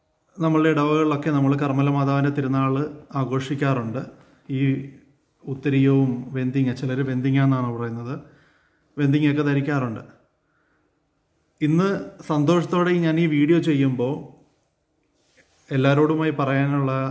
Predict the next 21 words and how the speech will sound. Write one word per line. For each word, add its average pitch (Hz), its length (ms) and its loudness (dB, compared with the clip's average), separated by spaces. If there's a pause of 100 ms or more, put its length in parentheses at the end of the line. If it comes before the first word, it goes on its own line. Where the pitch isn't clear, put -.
(580)
ഒരു 131 100 -4 (100)
സന്തോഷം 135 500 0
ഇതാണ്. 123 320 -4 (640)
കഴിഞ്ഞ 139 280 2
ദിവസം 147 360 0 (300)
ഞാൻ 131 140 -2 (140)
Amazon-ൽ 135 560 -2 (760)
ഒരു 135 160 -4
പുസ്തകം 147 460 0 (140)
ഓർഡർ 127 220 -2
ചെയ്തിരുന്നു. 123 380 -2 (1400)
Lodging 143 500 2
in 143 80 2 (280)
Britain's 147 420 -4 (140)
Monasteries 139 600 -2 (100)
എന്നാണ്. 120 320 -4 (300)
ഏകദേശം 135 460 -2 (140)
നൂറ്റി 135 300 -2
അൻപതോളം 131 540 -2 (1040)
ഇംഗ്ലണ്ടിലുള്ള 135 580 2 (280)
മൊണസ്ട്രീസിനെ 139 600 -2